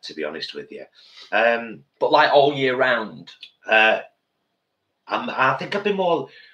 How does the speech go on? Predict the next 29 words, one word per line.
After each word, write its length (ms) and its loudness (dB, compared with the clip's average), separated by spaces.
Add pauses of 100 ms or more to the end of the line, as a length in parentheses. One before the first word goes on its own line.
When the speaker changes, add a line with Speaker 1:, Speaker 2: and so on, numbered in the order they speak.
(120)
Speaker 1:
for 100 0
a 40 2
standard 460 0
Sunday 280 -6
lunch, 520 -8 (100)
personally, 760 0
I'd 260 -8
be 80 -4
more 220 0
likely 400 -6
to 160 -16
go 260 -2
for, 600 -2
um, 440 -2
a 60 -14
nut 220 -12
roast, 680 -6 (600)
I 60 -12
think, 260 -10 (500)
for 80 -12
a 60 -8
Sunday 280 -8
lunch. 320 -14 (160)
However, 600 0 (440)
the, 580 -8
the 160 -10
unbelievable 880 -10
alt, 340 -8 (1400)
um, 500 0